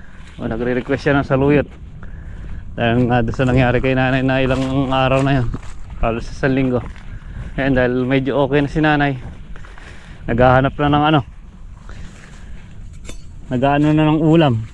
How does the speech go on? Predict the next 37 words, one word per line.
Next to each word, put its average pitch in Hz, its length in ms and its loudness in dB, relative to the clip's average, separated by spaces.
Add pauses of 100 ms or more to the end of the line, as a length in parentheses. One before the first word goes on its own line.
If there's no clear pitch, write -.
(420)
O, 117 80 2
gusto 117 240 0
niya 131 160 4
daw 123 80 4
saluyot. 127 480 4 (1300)
O, 110 140 0
buti 120 240 2
dito 110 240 0
sa 117 160 2
tapat 113 240 0
natin. 110 400 2 (160)
Dito 117 160 0
sa 123 160 2
dulo. 123 240 6
Ayan 127 240 2
yung, 127 140 0 (180)
yung 131 320 2
tapat 127 320 -2
natin. 127 320 2 (2250)
Kahit 127 160 2
na 143 160 6
madalang 143 480 4
lang. 117 120 2 (1080)
May 147 80 6
salu-, 156 320 4
may 165 240 2
ano 165 160 2
sa, 175 240 4
may 160 160 4
saluyot, 165 320 2
kaso 151 240 0
na 147 240 2
ano 139 80 2
ng 139 160 4
mga 131 160 0
kambing. 135 320 2 (800)
Nakabakod. 110 560 0